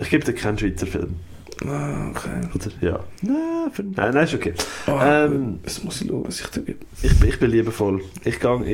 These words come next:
Speaker 1: den asiatischen Bereich.
Speaker 2: Ja, ich mach's nicht grad besser.
Speaker 1: Oh doch, das macht's definitiv besser.
Speaker 2: <laughs>
Speaker 1: Weißt du wieso?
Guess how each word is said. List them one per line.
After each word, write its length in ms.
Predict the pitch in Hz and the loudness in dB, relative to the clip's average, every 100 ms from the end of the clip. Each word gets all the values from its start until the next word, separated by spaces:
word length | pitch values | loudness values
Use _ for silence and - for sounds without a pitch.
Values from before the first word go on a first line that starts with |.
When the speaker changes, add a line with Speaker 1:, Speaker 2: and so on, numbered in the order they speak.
| 117 | 0
Speaker 1:
den 40 | - | 0
asiatischen 720 | 110 113 104 131 156 156 143 | 2 4 4 2 0 0 2
Bereich. 300 | 151 208 262 - - - - - - - - - - | 2 0 -4 -10 -18 -20 -16 -4 -2 -2 -4 -8 -4
Speaker 2:
Ja, 160 | - - | 0 2
ich 100 | - | 2
mach's 220 | - 180 | 0 0
nicht 160 | - 226 | 0 0
grad 140 | - | 0
besser. 320 | - - - - - | 0 0 -2 -12 -2
Speaker 1:
Oh 140 | 117 120 | 2 2
doch, 280 | 95 107 | 2 0
das 160 | - 101 | -2 -4
macht's 280 | 92 92 - | -2 -4 -2
definitiv 500 | 101 403 - - - | 0 2 0 0 4
besser. 280 | 381 - 381 | 4 6 6
Speaker 2:
<laughs> 1000 | - 320 311 320 - - - - - - | 6 2 2 -2 -2 -12 -8 -6 -4 4
Speaker 1:
Weißt 200 | - - | 4 4
du 60 | |
wieso? 240 | 262 - | 4 4